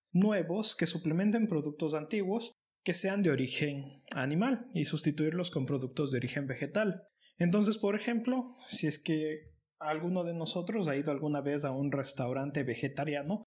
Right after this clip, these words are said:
por ejemplo, podemos encontrar tofu o a-, muchas veces cuando alguien dice una hamburguesa vegetariana, eh, el pedazo de la carnecita es en realidad hecho con lentejas y no con carne.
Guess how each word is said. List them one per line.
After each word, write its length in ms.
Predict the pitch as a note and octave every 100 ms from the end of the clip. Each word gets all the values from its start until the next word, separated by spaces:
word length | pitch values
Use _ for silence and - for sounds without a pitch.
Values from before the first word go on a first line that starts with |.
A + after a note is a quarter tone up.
| _
por 160 | - C3
ejemplo, 400 | - C3+ B2+ C#3
podemos 440 | C#3 C3 C3+ B2
encontrar 720 | B2+ - A#2+ A#2 C#3 C3+ C3 C3 - _ -
tofu 880 | F3 D#3 - - E3 E3+ F3+ F3 - _
o 380 | - D3 C#3+ C#3+
a-, 120 | C#3+
muchas 420 | G#3+ D#3+ D#3 D3+ C#3+
veces 840 | D3+ - D#3 - - - E3 - _
cuando 760 | - C#3+ C3+ C3+ C3+ C3 C3 -
alguien 340 | D3 C#3+ C3+
dice 420 | C3+ C3 - C#3
una 220 | C#3+ D3 C#3
hamburguesa 800 | C#3 C3+ C3+ C#3 D3 - D3+ C#3 -
vegetariana, 1080 | G#3 D#3+ D#3+ C#3+ E3+ F3+ F3 D3+ D#3+ G3 G3 - - - _
eh, 520 | C3 C3+ C3 B2+ A#2 A2+ A#2 - - - E3
el 340 | F#3+ D3 C#3
pedazo 400 | D3 C#3+ D3+ E3
de 100 | D3
la 140 | C#3+ C#3+
carnecita 600 | F3 G3+ A3 G#3 G3 G3
es 100 | E3
en 140 | C3+
realidad 560 | C3 C3 B2+ C#3 C3+ -
hecho 480 | C3+ C3 - D3 -
con 200 | B2 B2
lentejas 640 | A#2 A#2+ F#3+ E3 C#3 B2
y 80 | A#2+
no 260 | B2+ B2 -
con 560 | B2+ A2+ G#2 A2+ G#2+ -
carne. 500 | F#3 F#3+ C#3+ -